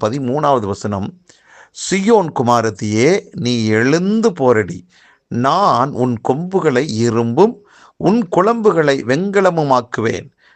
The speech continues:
நீ அநேக ஜனங்களை நொறுக்கி போடுவாய். அவர்கள் தேடி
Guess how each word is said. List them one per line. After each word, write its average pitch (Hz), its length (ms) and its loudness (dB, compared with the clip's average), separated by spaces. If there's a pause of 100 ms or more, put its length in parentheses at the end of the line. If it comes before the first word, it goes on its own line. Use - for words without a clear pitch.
(120)
நீ 131 300 -2
அநேக 165 680 0
ஜனங்களை 143 800 -2
நொறுக்கி 151 540 -2
போடுவாய். 107 680 0 (440)
அவர்கள் 156 800 0 (400)
தேடி 196 600 2